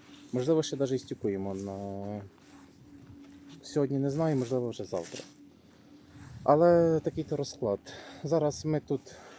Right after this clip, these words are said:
е, до вол-, робимо валки, Рома. Е, потім, е, заправляємо бочку з оприскувачем. І будемо пробувати бризкати вже сою гліфосатом. Покажу, який гліфосат,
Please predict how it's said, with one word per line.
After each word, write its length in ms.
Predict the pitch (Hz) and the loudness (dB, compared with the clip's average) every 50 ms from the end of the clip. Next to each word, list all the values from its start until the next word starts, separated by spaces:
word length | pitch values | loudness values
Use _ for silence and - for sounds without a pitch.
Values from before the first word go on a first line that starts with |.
| - - | -16 -10
е, 320 | - - 120 120 120 117 113 | -6 -4 -2 0 0 -2 -2
до 160 | 110 113 139 | 0 0 0
вол-, 500 | 135 156 160 - - - 180 160 143 156 | 0 0 -4 -6 -6 -4 -2 0 2 4
робимо 320 | 165 175 156 160 160 160 | 4 4 6 4 2 2
валки, 340 | 151 170 185 185 - - 220 | 2 0 -2 -2 0 0 2
Рома. 300 | 220 214 202 202 196 180 - - - - - - - - - - - - - - - - - - - - - - - | 2 2 2 0 -2 -2 -4 -8 -14 -18 -18 -20 -20 -20 -20 -20 -20 -20 -20 -20 -20 -20 -20 -20 -20 -20 -20 -10 -4
Е, 200 | - 120 123 123 - - | 0 0 0 0 0 2
потім, 540 | - 160 170 165 - - 165 156 151 147 139 | 4 4 4 4 2 0 0 0 2 2 2
е, 360 | 139 139 135 135 135 131 127 | 2 2 2 2 2 0 0
заправляємо 680 | 113 107 120 143 143 - 147 147 160 156 151 147 147 | -2 -2 -4 -4 -2 0 2 4 4 4 4 4 2
бочку 380 | 143 139 170 170 - - - 135 | 2 2 0 0 0 0 0 0
з 60 | 113 | 0
оприскувачем. 800 | 120 - - 117 107 - - - 101 98 - - - 104 - - - - - - - - - - - - - - - - - - - | 0 0 0 -2 -2 -2 -4 -8 -6 -6 -6 -6 -8 -8 -8 -10 -16 -20 -20 -20 -20 -20 -20 -20 -20 -20 -20 -20 -20 -20 -20 -14 -10
І 40 | - | -4
будемо 220 | 101 123 143 135 | -2 0 0 0
пробувати 420 | - 147 139 127 127 127 123 - | 2 0 0 0 0 -2 0 -2
бризкати 460 | 123 113 127 123 - - 123 - - 123 | 0 0 0 -2 -2 -4 -4 -2 -2 -2
вже 120 | 113 117 | -2 -2
сою 560 | - - - 156 147 139 117 98 95 95 98 - _ - - - - - - - | -4 -4 -4 -2 -2 -2 -2 -2 -4 -4 -8 -10 _ -20 -20 -20 -20 -20 -12 -8
гліфосатом. 580 | - 113 - - 117 - - 104 95 - 104 104 | -8 -6 -6 -6 -6 -2 -2 -2 -2 -2 -4 -8
Покажу, 300 | - 131 - - 120 127 | -2 2 2 2 4 2
який 180 | - - 127 | 2 0 0
гліфосат, 500 | - - 135 - - 170 - - 196 185 | -2 -2 -4 -2 -4 0 4 4 4 4